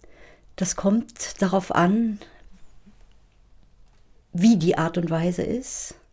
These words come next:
ob es in den Kontext passt, ob es zur Figur passt oder ob es rausfällt. Aber erstmal finde ich das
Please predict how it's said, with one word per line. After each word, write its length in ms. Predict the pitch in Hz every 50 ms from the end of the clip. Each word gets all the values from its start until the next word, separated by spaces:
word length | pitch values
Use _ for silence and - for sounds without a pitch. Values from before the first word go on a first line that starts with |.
| _ _ _ _
ob 220 | - 190 190 190 -
es 200 | 196 190 - -
in 220 | - - 180 185
den 460 | 170 185 180 175 175 175 170 170 - - - - - - - - -
Kontext 520 | - - 208 214 214 208 175 - - - -
passt, 600 | - 170 190 226 - - - - - - - - - - - - - - - - -
ob 220 | - - 190 202 -
es 140 | 180 - -
zur 120 | - 190
Figur 420 | - - 147 151 170 190 202 202
passt 600 | 202 - 208 214 226 226 - - - - - - - -
oder 220 | 180 180 180 -
ob 120 | - - 180
es 180 | 147 - 156
rausfällt. 680 | 143 151 175 185 - - - - 214 220 220 220 - -
Aber 240 | 175 185 185 - -
erstmal 500 | - 185 208 220 220 - - - 214 208
finde 240 | 202 - 208 202 190
ich 80 | 180 -
das 280 | 175 175 - - -